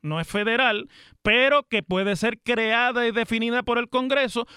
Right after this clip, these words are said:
como la ha hecho en tantas otras ocasiones, según los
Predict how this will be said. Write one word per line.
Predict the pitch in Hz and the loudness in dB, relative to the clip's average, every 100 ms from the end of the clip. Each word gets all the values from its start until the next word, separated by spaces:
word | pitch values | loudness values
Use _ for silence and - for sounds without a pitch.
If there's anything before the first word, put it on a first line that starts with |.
| - | -4
como | 202 185 180 | -2 0 2
la | 185 190 | 2 2
ha | 208 | 2
hecho | 233 226 269 - | 0 0 -4 -2
en | 226 185 | -2 -2
tantas | - 208 220 - 208 | 0 -2 0 0 0
otras | 214 214 202 | 0 0 -2
ocasiones, | 208 208 185 240 202 | 0 -4 -4 -4 -2
según | 180 170 180 | -2 -2 -2
los | 196 | -2